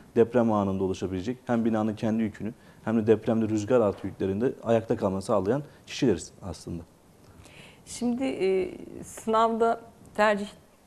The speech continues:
Speaker 2: e, sınava az kaldı. Sınav için tercih yapacak ya da hedef koymuş, e, ya da kararsız olup hedef koymak isteyen öğrencilerimiz için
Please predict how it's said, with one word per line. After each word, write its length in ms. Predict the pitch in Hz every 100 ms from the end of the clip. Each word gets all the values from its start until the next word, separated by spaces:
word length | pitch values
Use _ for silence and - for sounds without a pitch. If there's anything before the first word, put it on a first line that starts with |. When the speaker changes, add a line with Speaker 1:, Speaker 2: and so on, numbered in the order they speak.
| - - - - - -
Speaker 2:
e, 120 | -
sınava 420 | 156 202 196 196
az 160 | 202 -
kaldı. 280 | 196 165 170
Sınav 260 | - 190
için 220 | 185 - 196
tercih 380 | 190 180 190
yapacak 380 | 190 175 170 165
ya 120 | 170
da 100 | 165
hedef 340 | 175 175 202 208
koymuş, 420 | 185 170 165 - -
e, 420 | 147 143 - - 202
ya 100 | 208
da 40 | 214
kararsız 520 | - 233 233 233 247
olup 220 | 247 185 196
hedef 260 | 185 190
koymak 340 | - 180 175 175
isteyen 340 | - 190 190
öğrencilerimiz 800 | 180 180 180 185 190 202 254 254
için 240 | - 190